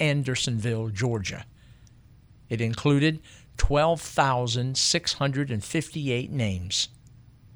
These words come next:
Captured at Boonesboro, Maryland after Gettysburg, he had been sent to Belle Isle in Richmond, then south to Andersonville. At each place,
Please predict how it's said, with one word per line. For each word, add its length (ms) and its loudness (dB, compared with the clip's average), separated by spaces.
Captured 460 8
at 160 2
Boonesboro, 580 6
Maryland 460 6
after 260 2
Gettysburg, 680 2
he 160 8
had 140 10
been 160 6
sent 360 6
to 100 2
Belle 480 8
Isle 420 8
in 240 -2
Richmond, 460 0
then 260 6
south 460 4
to 140 -4
Andersonville. 840 -2
At 100 -2
each 240 -2
place, 420 4